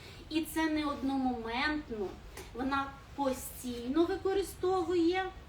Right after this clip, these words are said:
і тільки закінчується сіль, телефонує і каже: "Я знаю, що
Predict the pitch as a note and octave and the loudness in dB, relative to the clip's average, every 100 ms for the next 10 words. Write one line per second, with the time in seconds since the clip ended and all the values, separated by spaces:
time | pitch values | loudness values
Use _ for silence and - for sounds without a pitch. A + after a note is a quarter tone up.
0 | - - - - D#4 D4 - - D4+ C#4+ | -16 -16 -16 -12 -4 -2 -2 -2 0 2
1 | B3 - A#3+ A#3 B3 A3 C4 - C#4 A#3 | -2 -4 -2 -2 -2 -2 -2 -2 -2 -2
2 | A#3 A3+ A3 G#3+ - G#3+ G#3 - - - | -4 -6 -6 -6 -2 -2 -2 -8 -10 -2
3 | C#4+ F4 F4 - - - - - B3 A3+ | 6 6 6 -6 -16 -18 -18 -6 0 0
4 | A3+ A#3 A#3+ B3 D4 D4+ E4 E4 - - | 0 -4 -2 -2 -2 0 -2 -2 -10 -14
5 | - - - - - A3+ - B3 B3+ D4 | -12 -14 -14 -16 -12 -12 -2 2 2 0
6 | C#4+ C4 A#3 A3+ A#3 A#3 - | -4 -2 -2 0 -4 -4 -8